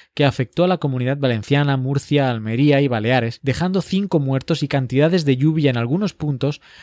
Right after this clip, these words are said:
por encima de los seiscientos litros por metro cuadrado. O de las trágicas inundaciones con tres víctimas mortales en la población de Agramunt, en el centro de Cataluña,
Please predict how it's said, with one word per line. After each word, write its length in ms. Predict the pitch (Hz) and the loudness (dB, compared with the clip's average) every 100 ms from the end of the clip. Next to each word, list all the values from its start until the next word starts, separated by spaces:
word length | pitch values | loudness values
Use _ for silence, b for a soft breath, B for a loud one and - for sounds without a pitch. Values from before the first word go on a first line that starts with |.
| B | B
por 160 | 165 190 | 0 2
encima 400 | 180 - 185 180 | 2 0 4 4
de 120 | 156 | 6
los 160 | 170 | 4
seiscientos 520 | - 131 - 147 147 123 | 2 0 0 0 0 0
litros 320 | 131 139 135 | 0 -2 -4
por 160 | - | -6
metro 240 | 107 107 107 | -8 -8 -8
cuadrado. 540 | 101 98 98 92 92 - | -8 -8 -8 -10 -12 -2
O 100 | 147 | 2
de 120 | 151 | 4
las 180 | 135 - | 2 -2
trágicas 420 | 175 170 208 180 | -4 -2 -2 0
inundaciones 720 | 175 143 127 - 180 196 135 | 0 0 -2 2 2 4 0
con 180 | 131 117 | -2 -2
tres 260 | 143 165 | 0 0
víctimas 400 | 165 170 170 147 | 0 0 0 0
mortales 600 | 131 147 156 117 120 135 B B B | 0 -2 0 0 -2 -4 B B B
en 140 | 160 | 0
la 100 | 175 | 2
población 580 | 147 147 131 117 - 185 | 2 2 2 0 0 2
de 120 | 190 | 4
Agramunt, 500 | 147 120 120 160 214 | 2 2 2 2 2
en 160 | 147 117 | 2 0
el 380 | 110 104 101 98 | -2 -4 -6 -6
centro 320 | - 139 151 | -4 0 2
de 100 | 135 | 2
Cataluña, 560 | 123 - 135 151 139 | 2 2 2 2 0